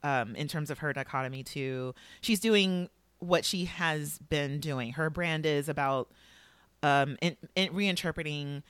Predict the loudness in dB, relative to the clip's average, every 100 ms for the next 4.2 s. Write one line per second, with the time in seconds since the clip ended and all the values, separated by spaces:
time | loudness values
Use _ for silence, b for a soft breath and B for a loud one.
0 | _ _ _ _ _ -4 0 2 2 0
1 | 0 -2 -4 -2 -2 -4 -8 -16 _ _
2 | _ _ _ -2 0 2 0 0 -2 -2
3 | -6 -6 -6 -6 -8 -6 -2 0 0 0
4 | -2